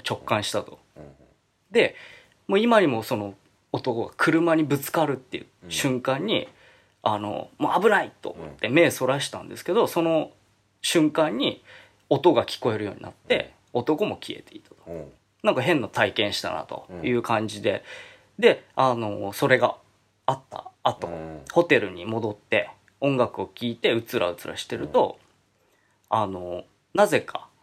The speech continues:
Speaker 1: 音楽、その音楽の中に神っていう、
Speaker 2: うん。
Speaker 1: えー、ところが、なんていうの、神っていう歌詞みたいな、
Speaker 2: 歌詞。うん。
Speaker 1: うん、が入る部分が、なんか音飛びすると。そこに来ると。
Speaker 2: ほうほうほうほう。うん。
Speaker 1: 「何これどういうこと？」っていうことで、
Speaker 2: うん。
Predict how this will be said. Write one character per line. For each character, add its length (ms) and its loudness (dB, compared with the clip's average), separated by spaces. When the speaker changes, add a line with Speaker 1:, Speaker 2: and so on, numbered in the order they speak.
Speaker 1:
音 240 2
楽、 500 -4
そ 140 -2
の 80 4
音 140 4
楽 220 -2
の 100 -10
中 260 -4
に 300 -12
神 340 2
っ 60 -10
て 240 -8
い 140 -6
う、 40 -6
Speaker 2:
う 40 -8
ん。 100 -12
Speaker 1:
え 320 -4
ー、 40 -10
と 80 -6
こ 100 -2
ろ 120 -2
が、 180 -8
な 120 -6
ん 40 -8
て 120 -16
い 20 -16
う 20 -20
の、 100 -20
神 260 0
っ 40 -8
て 180 -12
い 80 -4
う 80 -6
歌 200 -2
詞 140 0
み 140 -4
た 100 0
い 60 -4
な、 60 -4
Speaker 2:
歌 100 -4
詞。 40 4
う 20 4
ん。 40 4
Speaker 1:
う 20 2
ん、 40 0
が 120 10
入 220 6
る 100 -2
部 160 0
分 220 -6
が、 260 6
な 80 2
ん 120 0
か 180 2
音 300 -2
飛 160 0
び 100 -2
す 120 -6
る 120 -10
と。 180 -20
そ 160 -8
こ 120 2
に 140 2
来 0 -
る 0 -
と。 60 -4
Speaker 2:
ほ 80 -2
う 40 -6
ほ 180 -6
う 640 -6
ほ 20 -18
う 0 -
ほ 80 -14
う。 120 -20
う 20 -20
ん。 40 -20
Speaker 1:
「何 220 -4
こ 120 -2
れ 80 -4
ど 120 0
う 20 2
い 20 2
う 40 -4
こ 100 -2
と？」 280 -2
っ 40 -20
て 80 -6
い 20 -4
う 60 -6
こ 100 -6
と 160 -10
で、 100 2
Speaker 2:
う 20 2
ん。 120 0